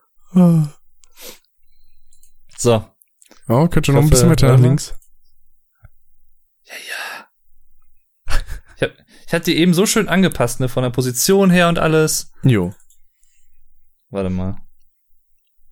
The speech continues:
Speaker 2: Wir sind sofort wieder, äh, da. Würde,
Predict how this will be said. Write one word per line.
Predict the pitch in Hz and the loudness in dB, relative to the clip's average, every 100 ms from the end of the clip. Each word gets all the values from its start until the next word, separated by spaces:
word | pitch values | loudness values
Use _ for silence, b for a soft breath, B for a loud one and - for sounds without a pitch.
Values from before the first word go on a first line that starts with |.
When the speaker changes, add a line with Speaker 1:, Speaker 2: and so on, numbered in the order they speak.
| - - | -14 -4
Speaker 2:
Wir | 127 | -2
sind | 196 | 0
sofort | 196 180 170 | 0 -2 -2
wieder, | 165 156 147 139 135 135 135 131 | 0 2 2 0 0 4 4 4
äh, | 131 | 0
da. | 127 110 131 - - B B | -2 -2 -4 -10 -18 B B
Würde, | 135 240 | -2 0